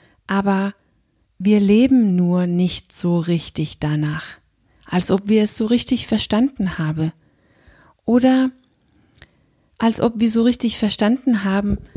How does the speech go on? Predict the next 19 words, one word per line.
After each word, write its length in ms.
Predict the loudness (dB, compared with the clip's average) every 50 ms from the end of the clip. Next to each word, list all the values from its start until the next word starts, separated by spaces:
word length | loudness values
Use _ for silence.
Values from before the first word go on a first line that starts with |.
| -18 _ _ _ _ _ _ -8
dass 260 | -8 -6 -6 -8 -12 -14 _ _ _
das 240 | -6 -6 -6 -4 -6
ist 320 | -6 -6 -6 -10 -14 -16 _ _ _ _ _ -8
eigentlich, 760 | -4 -2 0 2 2 2 2 2 2 0 -2 -6 -14 -16 -20 _ _ _ _ _ _ _ _ _ _ _ _ _ _ _ _ _ _ _ _ _ _ _ _ _
wie 180 | -2 2 2 4
das 260 | 4 2 0 0 -2
Leben 420 | 0 4 4 4 4 4 2 0 0 _ 0
ist 420 | 2 2 2 2 -2 -8 -6 -2
und 260 | 0 0 0 0 0 0
wie 180 | 2 2 2
es 260 | 2 0 -2 -4 -4
auch 240 | -4 -4 -4 -6 -10 -18 _ _ _
sein 520 | -8 -4 -2 0 0 0 0 0 -2 -2 -2
sollte. 640 | -2 0 2 2 2 0 -2 -2 -6 -8 -8 -8 -12 _ _ _ _ _ _ _ _ _ _ _ _ _ _ _ -20 -20 -20 _ _ _ _ _ -20 -20 _ _ _ _ _ _ _ _ _ _ _ _ 2
Wir 160 | 2 2 4
sind 260 | 2 0 -2 -2 0
eigentlich 380 | 0 0 0 2 0 -2 -2 -2
dafür 340 | -4 -4 -2 -2 -2 -2 0
geschaffen. 680 | 0 -2 -4 -4 -4 -6 -6 -6 -6 -6 -6 -6 -6